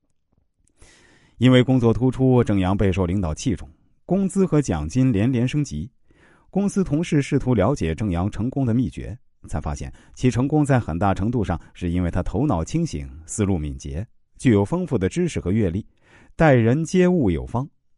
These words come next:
当然还有他端庄的容貌和娴雅的仪表。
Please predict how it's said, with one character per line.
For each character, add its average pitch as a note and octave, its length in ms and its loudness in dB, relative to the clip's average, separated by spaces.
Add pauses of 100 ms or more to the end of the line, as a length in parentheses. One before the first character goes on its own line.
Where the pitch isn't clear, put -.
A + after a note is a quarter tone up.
(140)
当 F2+ 140 0
然 E2+ 180 0
还 F2 140 -4
有 F2+ 80 0
他 F#2 140 -2
端 C#3+ 260 0
庄 C#3+ 160 2
的 G#2+ 80 2
容 D#2+ 180 -2
貌 C#3 300 -4
和 - 220 -2
娴 F#2 240 -2
雅 F2+ 200 0
的 C#2+ 80 -10
仪 D2 160 -4
表。 - 160 -8